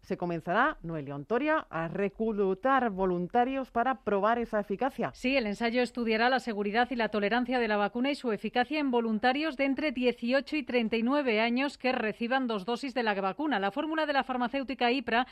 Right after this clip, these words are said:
Speaker 2: está basada en dos proteínas recombinantes capaces de generar una respuesta inmunológica frente a una de las proteínas del coronavirus.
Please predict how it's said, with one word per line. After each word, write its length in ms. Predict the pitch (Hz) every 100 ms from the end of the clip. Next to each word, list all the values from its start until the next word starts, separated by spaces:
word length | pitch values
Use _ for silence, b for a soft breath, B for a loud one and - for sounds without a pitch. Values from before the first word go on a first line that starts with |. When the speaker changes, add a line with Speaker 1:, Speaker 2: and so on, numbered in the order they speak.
| B B B
Speaker 2:
está 260 | 185 226
basada 340 | 240 247 247 262
en 120 | 226
dos 180 | 254 -
proteínas 640 | 226 196 202 247 277 247
recombinantes 920 | 226 196 196 190 185 226 254 247 320
capaces 400 | - 196 202 240
de 100 | 208
generar 380 | - 202 214 226
una 160 | 233
respuesta 520 | 220 208 - 262 - 254
inmunológica 720 | 240 285 233 220 254 240 247
frente 460 | 262 247 254 285 -
a 160 | 196
una 260 | 190 220 226
de 80 | 226
las 160 | 233
proteínas 540 | - 247 247 220 233 240
del 160 | 226
coronavirus. 680 | - 196 185 190 277 220 -